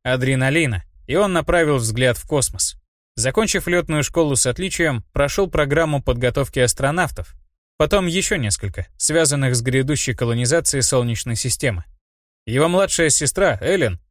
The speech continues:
подавала большие надежды, но не имела возможности поступить в университет. Ник сделал так, что деньги нашлись. Ни с того ни с сего на Эллен обратили внимание в крупной корпорации и спонсировали её обучение.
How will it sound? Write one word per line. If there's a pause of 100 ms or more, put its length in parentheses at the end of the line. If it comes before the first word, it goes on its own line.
подавала
большие
надежды, (140)
но
не
имела
возможности
поступить
в
университет. (560)
Ник
сделал
так,
что
деньги
нашлись. (220)
Ни
с
того
ни
с
сего
на
Эллен
обратили
внимание
в
крупной
корпорации
и
спонсировали
её
обучение.